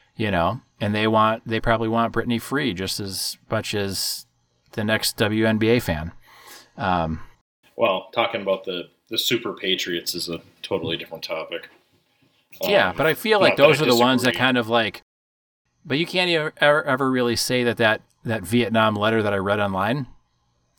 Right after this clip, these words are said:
Speaker 1: was it ever, was it even written by a Vietnam vet? Probably not.
Speaker 2: Probably not.
Speaker 1: You know,
Speaker 2: You
Speaker 1: if you
Speaker 2: know?
Speaker 1: talked, y-, you could talk to anybody, Vietnam vet, and be like, "Who, you know, hey, what do you th-, feel about Brittany Grenier?" And they'd be like, "Who are you talking about?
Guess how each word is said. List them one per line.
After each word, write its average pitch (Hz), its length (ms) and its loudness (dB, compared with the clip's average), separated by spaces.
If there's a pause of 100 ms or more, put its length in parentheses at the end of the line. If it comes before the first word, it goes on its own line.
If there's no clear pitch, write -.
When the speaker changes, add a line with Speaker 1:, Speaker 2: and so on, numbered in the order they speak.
(120)
Speaker 1:
was 110 180 0
it 120 80 2
ever, 117 300 4
was 117 180 4
it 113 80 0
even 117 180 2
written 104 240 0
by 131 100 4
a 127 120 4
Vietnam 139 380 0
vet? 151 240 4
Probably 120 320 0
not. 98 320 -2 (720)
Speaker 2:
Probably 110 320 0
not. 85 260 -12 (560)
Speaker 1:
You 156 100 4
know, 110 220 4
Speaker 2:
You 139 80 2
Speaker 1:
if - 60 0
you 143 60 2
Speaker 2:
know? 139 60 -4
Speaker 1:
talked, 139 280 4
y-, 156 200 -6
you 160 140 -2
could 151 100 -2
talk 147 200 4
to 147 80 -2
anybody, 143 440 0
Vietnam 117 460 0
vet, 135 340 4
and 120 120 -4
be 117 80 0
like, 110 100 0
"Who, 156 240 -4
you 127 160 0
know, 120 320 0
hey, 147 100 -2
what 147 140 0
do 143 60 -2
you 135 100 0
th-, 127 120 -8
feel 151 180 2
about 131 180 2
Brittany 127 220 -2
Grenier?" 123 340 2
And 98 220 -4 (120)
they'd 110 140 -4
be 110 80 -2
like, 104 280 2 (760)
"Who 117 320 0
are - 20 2
you 123 80 -2
talking 117 260 0
about? 78 320 -10